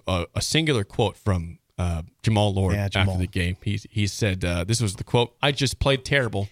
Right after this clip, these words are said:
Speaker 1: end quote. That's all they
Speaker 2: Yeah,
Speaker 1: got
Speaker 2: there
Speaker 1: from
Speaker 2: wasn't
Speaker 1: Jamal
Speaker 2: much he could,
Speaker 1: Lord.
Speaker 2: there wasn't much he could do. I mean, I felt for him. I, and I remember it was, he, he wa-, he wasn't quite ready for that scene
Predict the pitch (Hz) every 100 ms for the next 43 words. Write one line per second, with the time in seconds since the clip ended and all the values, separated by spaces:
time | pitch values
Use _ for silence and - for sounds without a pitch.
0 | - 120 113 - 110 107 _ 139 - -
1 | 143 98 147 110 151 107 110 131 135 131
2 | 127 127 175 165 131 123 120 104 85 87
3 | 82 - - - 123 143 139 - 131 107
4 | - 98 92 90 - 113 - 151 156 139
5 | 156 151 113 92 - _ _ _ 127 127
6 | 127 139 120 98 - _ _ _ _ _
7 | _ - 127 147 135 151 147 135 123 117
8 | - 104 107 104 95 95 95 - 92 92
9 | - - 101 95 90